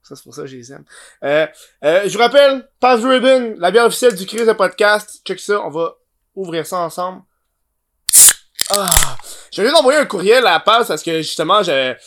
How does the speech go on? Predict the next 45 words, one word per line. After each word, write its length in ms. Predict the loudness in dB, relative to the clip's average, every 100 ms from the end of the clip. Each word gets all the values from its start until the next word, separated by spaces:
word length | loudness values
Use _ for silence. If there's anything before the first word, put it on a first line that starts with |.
| -20 _
il 80 | -6
me 60 | -2
reste 140 | 0
genre 260 | 0 0 -2
une 100 | -6
caisse 600 | -4 -4 -6 -16 -16 -18
et 100 | -16
demie, 420 | -14 -12 -14 -16 -20
là. 60 | -20 _ _ _ _ -6
Ben, 200 | -6 -4
il 60 |
y 60 | -6
en 100 | -4
a 60 |
une 220 | -2 -4 -6 -8
complète 400 | -4 -2 -2 0
devant 300 | 0 2 0
moi, 180 | 0 -2
il 40 |
y 20 |
en 40 | -2
a 40 |
une 120 | -4 -2
autre 200 | -4 -6 _ _ -4
qui 120 | -2
attend, 320 | 0 0 -2
puis 140 | -4 -4
il 20 |
en 100 | -2
reste 220 | -4 -6
une 100 | -12
coupe 180 | -12 -2
d'autres. 280 | -2 -2 -6 -18 -18 -2
Euh, 300 | 2 4 2 -2 _
j'en 220 | 0 2
veux 140 | 2 0
des 80 |
nouvelles, 280 | 0 2 0
puis 120 | 0
je 100 | -2
veux 140 | 2 4
un 280 | 4 2 -2
frigidaire 420 | -6 -10 -4 -2
à 220 | 2 0
bière. 440 | -2 -4 -4 -6